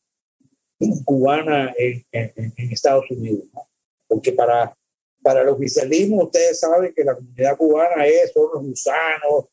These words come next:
los, ¿cómo se llama? Los terroristas, lo, eh, in-, increíble, todos son agentes de la cia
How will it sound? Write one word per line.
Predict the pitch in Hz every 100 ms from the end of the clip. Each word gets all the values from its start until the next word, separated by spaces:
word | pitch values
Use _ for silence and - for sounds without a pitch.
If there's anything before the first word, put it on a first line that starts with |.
| _ _ _
los, | 127 135 139
¿cómo | 127 143 139
se | 147
llama? | 151 147
Los | 143 135
terroristas, | 139 131 131 139 175 190 - - 156 151 131 _ _ _
lo, | 135 143 143 139 139
eh, | 135 139 156
in-, | 151 143 151
increíble, | 147 143 156 196 180
todos | 170 175 180
son | 190 185
agentes | 165 175 175 170
de |
la | 156 147
cia | - 202 214 190 175